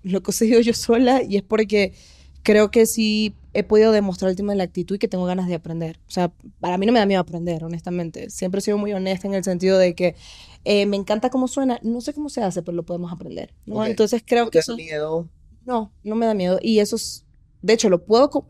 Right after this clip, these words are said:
Speaker 1: te lo puedo decir y te lo puedo confirmar. Mi último trabajo,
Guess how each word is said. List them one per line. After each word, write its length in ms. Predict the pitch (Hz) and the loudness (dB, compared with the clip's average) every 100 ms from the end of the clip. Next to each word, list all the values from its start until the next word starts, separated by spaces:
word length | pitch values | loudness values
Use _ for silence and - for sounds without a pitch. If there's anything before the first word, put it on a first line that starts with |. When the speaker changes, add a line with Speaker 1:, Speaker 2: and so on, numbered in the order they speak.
| 202 | -4
Speaker 1:
te 80 | 196 | 0
lo 80 | 185 | 0
puedo 220 | 185 262 | 2 2
decir 300 | 294 - 262 | 2 2 2
y 40 | 277 | 2
te 80 | |
lo 80 | 202 | 2
puedo 180 | 185 220 | 2 0
confirmar. 540 | 214 202 170 165 - - | 0 -2 -4 -6 -12 -4
Mi 140 | 208 | 0
último 320 | 269 330 294 | 2 2 2
trabajo, 560 | 226 180 175 196 262 | 4 2 2 -2 -6